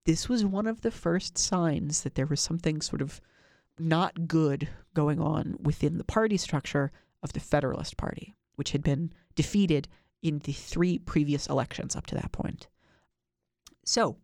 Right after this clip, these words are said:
in the election of eighteen twelve, it was the incumbent president, James Madison, a Democratic Republican from the state of Virginia, facing against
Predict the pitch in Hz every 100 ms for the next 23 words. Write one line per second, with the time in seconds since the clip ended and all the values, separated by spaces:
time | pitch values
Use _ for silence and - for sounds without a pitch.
0 | _ _ _ _ _ _ _ _ 180 190
1 | - 214 185 165 175 190 - 175 170 240
2 | 285 170 - - 160 - 156 147 147 156
3 | 165 - 214 233 220 208 - 196 208 214
4 | 277 - 151 170 165 156 160 165 - 202
5 | - _ _ _ 135 - 120 151 165 170
6 | 208 202 180 185 247 262 - 180 - 127
7 | 165 208 214 165 151 160 233 - _ _
8 | _ _ _ _ _ - 247 330 330 269
9 | 170 123 135 - -